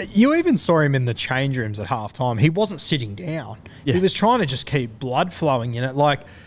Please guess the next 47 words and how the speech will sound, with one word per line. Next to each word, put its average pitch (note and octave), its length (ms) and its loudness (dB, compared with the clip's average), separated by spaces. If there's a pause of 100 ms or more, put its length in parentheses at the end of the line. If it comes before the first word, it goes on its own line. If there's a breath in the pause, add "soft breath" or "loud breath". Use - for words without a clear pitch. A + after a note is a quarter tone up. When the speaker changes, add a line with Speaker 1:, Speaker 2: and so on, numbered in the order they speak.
(260 loud breath)
Speaker 1:
he's F#3 160 2
behind G3 360 2
closed D#3+ 300 2
door. E3+ 140 0
Like, D3 180 -6
if D#3+ 100 -6
you, E3+ 120 -8 (120)
if, E3 180 -10
if D#3 360 2
you F#3 60 6
think G#3+ 160 2
he's D#3 160 0
faking E3+ 360 -2
an C3 120 -2
injury C#3+ 240 2
for A2 120 0
Speaker 2:
<laughs> A#2 140 -4
Speaker 1:
whatever E3 240 2
fucking E3+ 440 -8
reason C#3 380 4
that C#3 160 -2
is, A2+ 180 -8
that B2+ 100 -10
makes A#2 240 -6
no C#3+ 160 -4
sense. C#3 320 -4 (240 loud breath)
Even A#3 180 4
behind F#3+ 360 2
closed F3+ 280 2
doors, F3+ 300 0
he's D3 100 -8
doing A2+ 200 -10
Speaker 2:
Yeah. G#2 80 2
Speaker 1:
the E2 60 0
same F2+ 200 -10
thing. A2+ 240 -14
Speaker 2:
Yeah. F2+ 140 -8
And, D#3 200 0
and, E3 220 -4
and E3 80 4
look, E3+ 160 2
so, F#3 180 -8
some F#3 180 -2
people D#3+ 200 2
might C3+ 120 2
say, C3+ 140 4
"Oh, C#3 380 4